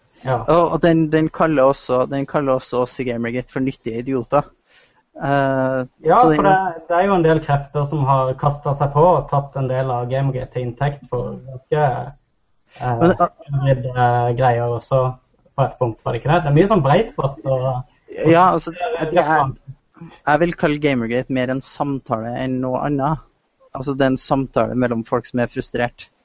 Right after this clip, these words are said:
Speaker 2: Eh,
Speaker 1: Men jeg, jeg tror du er inne på noe viktig, for du snakker om at, at Gamergate er først og fremst frustrasjon.
Speaker 2: Mm.
Speaker 1: Og det,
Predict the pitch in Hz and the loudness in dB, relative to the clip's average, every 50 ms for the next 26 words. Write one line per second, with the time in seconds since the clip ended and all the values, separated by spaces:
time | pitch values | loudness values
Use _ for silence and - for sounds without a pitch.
0 | _ _ _ _ _ _ _ _ - 135 127 123 123 120 120 120 117 117 117 113 | _ _ _ _ _ _ _ _ -2 2 4 6 6 6 6 4 2 0 -2 -6
1 | - - - - _ _ _ _ _ _ _ _ _ _ _ _ _ _ _ _ | -8 -12 -16 -20 _ _ _ _ _ _ _ _ _ _ _ _ _ _ _ _
2 | _ - 156 165 202 220 233 190 202 196 - 226 247 285 285 220 208 226 - 220 | _ 2 4 6 6 6 6 4 4 4 4 4 6 6 6 4 4 4 4 4
3 | 226 180 165 143 - - 202 226 226 - 208 202 196 - 196 185 180 - 220 220 | 6 6 6 4 4 4 4 4 4 4 2 2 2 4 4 2 2 2 2 2
4 | 196 180 170 151 143 139 143 160 156 147 147 139 151 147 143 - 165 160 160 165 | 4 4 4 2 2 2 2 2 2 2 2 0 -2 -4 0 4 4 4 6 6
5 | 170 190 226 233 196 180 165 - 165 160 160 - 190 190 - - - 185 165 - | 6 6 6 4 4 2 2 2 0 -2 0 0 0 0 -2 -6 -8 -8 -6 -2
6 | 160 160 160 156 - - - 160 151 - - 156 143 - 175 202 214 160 139 - | -2 -2 -2 -4 -6 -4 -2 -2 -2 0 -2 -4 -2 -2 -2 -2 -2 -4 -6 -10
7 | _ _ _ _ _ _ _ - 156 156 139 139 165 - _ _ _ _ _ _ | _ _ _ _ _ _ _ 0 2 4 4 2 0 -4 _ _ _ _ _ _
8 | - 165 170 208 | -6 -2 -2 -2